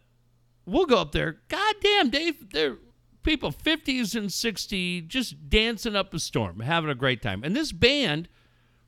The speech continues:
just plays straight through, like, no breaks. And it's all, you know, like, seventies and eighties stuff. But, like,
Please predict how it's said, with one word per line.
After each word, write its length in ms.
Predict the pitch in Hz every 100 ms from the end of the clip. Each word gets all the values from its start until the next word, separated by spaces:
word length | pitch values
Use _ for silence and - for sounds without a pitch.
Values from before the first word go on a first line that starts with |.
| _ _
just 240 | - 277 -
plays 240 | 294 254
straight 340 | - 277 269
through, 260 | - 349 370
like, 180 | 120 147
no 200 | 208 233
breaks. 600 | 190 254 339 202 - - -
And 120 | 208
it's 160 | 196 226
all, 340 | 196 202 202
you 120 | 214
know, 120 | 226 156
like, 220 | 147 156 _ _ _ _ _ _ -
seventies 560 | - 220 208 202 185
and 120 | 170 156
eighties 320 | 156 160 156
stuff. 220 | - 190
But, 120 | - 180
like, 260 | 185 -